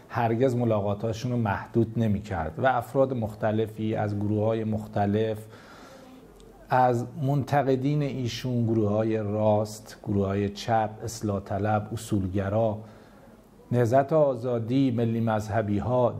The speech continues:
دراویش، روزنامه نگاران، با هر انگی-، با هر ایده و عقیده با آقای کروبی ملاقات داشتن. با همه این وسعت و محدوده وسیعی که آقای کروبی در ملاقاتشون داشتن،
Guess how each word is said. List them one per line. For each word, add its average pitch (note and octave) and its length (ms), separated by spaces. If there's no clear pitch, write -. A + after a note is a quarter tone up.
دراویش، A2 880
روزنامه A2 480
نگاران، G#2+ 680
با B2 160
هر D3+ 400
انگی-، C3+ 500
با A#2+ 140
هر B2+ 340
ایده B2 240
و A2+ 120
عقیده G#2+ 640
با G#2 140
آقای G2+ 180
کروبی F#2 420
ملاقات F2 480
داشتن. F2+ 340
با C#3 140
همه C#3+ 320
این D#3 520
وسعت C3+ 640
و A#2 280
محدوده A#2+ 640
وسیعی C3+ 380
که D3+ 140
آقای G#2+ 220
کروبی G2+ 440
در G2+ 160
ملاقاتشون G2 640
داشتن، A#2+ 480